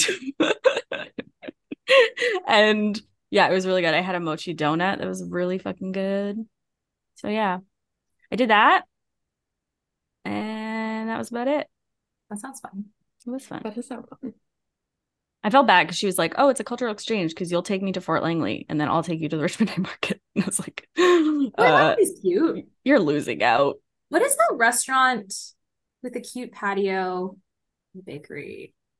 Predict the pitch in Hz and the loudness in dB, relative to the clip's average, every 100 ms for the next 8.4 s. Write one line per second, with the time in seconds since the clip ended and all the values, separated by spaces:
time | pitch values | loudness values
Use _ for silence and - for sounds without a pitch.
0 | - - - _ _ - 302 - 311 - | -18 -18 -18 _ _ 4 6 6 2 -2
1 | - 214 220 196 170 170 165 180 - - | -6 0 2 2 2 0 0 0 -2 -4
2 | 185 131 - - - - 359 523 - _ | -6 -8 -12 -8 -6 2 4 4 0 _
3 | _ _ _ - 196 160 156 - - _ | _ _ _ 2 4 6 4 -2 -4 _
4 | _ _ _ _ _ _ 330 330 175 - | _ _ _ _ _ _ -4 -4 -4 -8
5 | - _ _ _ - 185 165 - - _ | -18 _ _ _ -20 -20 -20 -20 -20 _
6 | _ _ - 262 233 233 240 294 285 285 | _ _ -4 0 2 0 -2 -2 -2 -4
7 | 180 190 - - - - - - - - | -8 -6 -8 -8 -12 -12 -10 -10 -12 -12
8 | - - - | -12 -10 -12